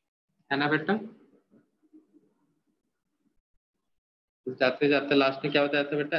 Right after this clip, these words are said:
Application, इनसे related क्वेश्चन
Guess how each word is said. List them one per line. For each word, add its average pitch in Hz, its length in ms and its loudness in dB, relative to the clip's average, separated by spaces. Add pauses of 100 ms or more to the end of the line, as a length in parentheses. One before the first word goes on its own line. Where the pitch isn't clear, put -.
(120)
Application, - 680 -8 (3500)
इनसे 131 400 -2
related 123 580 2
क्वेश्चन 123 340 -4